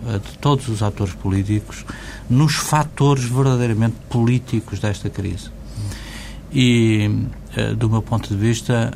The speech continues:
eh, não tendo isso em consideração, eh, as decisões, eh, vão comprometer ainda mais o futuro coletivo.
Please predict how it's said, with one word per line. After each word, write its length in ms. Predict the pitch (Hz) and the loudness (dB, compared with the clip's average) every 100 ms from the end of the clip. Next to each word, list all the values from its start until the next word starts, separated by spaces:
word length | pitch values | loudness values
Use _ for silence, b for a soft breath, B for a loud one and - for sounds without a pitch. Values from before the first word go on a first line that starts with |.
| 113 | -4
eh, 360 | 110 110 107 101 117 107 110 | -2 0 -2 -4 -6 -4 2
não 440 | 107 110 131 139 | 4 6 6 4
tendo 360 | 131 117 107 107 | 4 2 2 2
isso 220 | 101 101 | 0 -2
em 60 | |
consideração, 840 | 95 98 - 95 95 107 104 104 104 B B B B B B - | -2 -4 -2 -4 -2 0 2 0 -2 B B B B B B -4
eh, 600 | 110 107 104 104 104 110 - - - - 113 | 0 2 2 0 0 -4 -6 -12 -12 -4 0
as 120 | 104 | 0
decisões, 680 | - 107 98 104 101 98 - 104 | 0 0 2 4 2 0 -2 0
eh, 360 | 101 104 104 104 113 | 0 0 -2 -4 -4
vão 300 | 101 110 104 | 0 2 2
comprometer 540 | 113 104 101 95 107 | 2 2 0 2 2
ainda 160 | 101 101 | 2 2
mais 240 | 98 104 | 2 0
o 60 | 110 | -2
futuro 960 | - - 104 104 107 104 110 104 101 101 | -2 0 2 2 2 2 0 -2 -6 -10
coletivo. 580 | - 104 98 147 107 | -4 -2 2 2 2